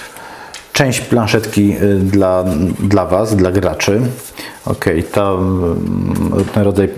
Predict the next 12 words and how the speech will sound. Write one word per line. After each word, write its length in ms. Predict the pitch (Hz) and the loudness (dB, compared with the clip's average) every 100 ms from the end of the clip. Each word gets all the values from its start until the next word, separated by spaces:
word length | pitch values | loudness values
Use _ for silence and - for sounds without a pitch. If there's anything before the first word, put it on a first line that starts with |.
| 107 | 0
e, 40 | 98 | 0
planszetek, 640 | - 95 - 107 87 85 | 0 -2 -2 0 -2 -2
są 200 | - 90 | -2 -2
to 100 | 82 | -2
planszetki 600 | - 87 - - - 85 82 104 | -2 -2 -2 -6 -2 0 2 0
robotników. 960 | 98 107 127 110 110 92 - 135 135 - - - - - | 2 2 2 0 0 -2 2 0 0 -6 -8 -8 -8 -2
Do 140 | 107 | 0
tego 280 | 95 143 139 | 2 2 2
dostajecie 520 | 101 - 95 113 113 | 2 2 2 2 0
drugi 360 | 101 104 101 95 | 2 2 2 2
rodzaj 260 | 87 85 82 | 2 0 0
planszetek. 880 | - - 92 92 90 - 131 143 | 0 2 2 2 0 0 0 0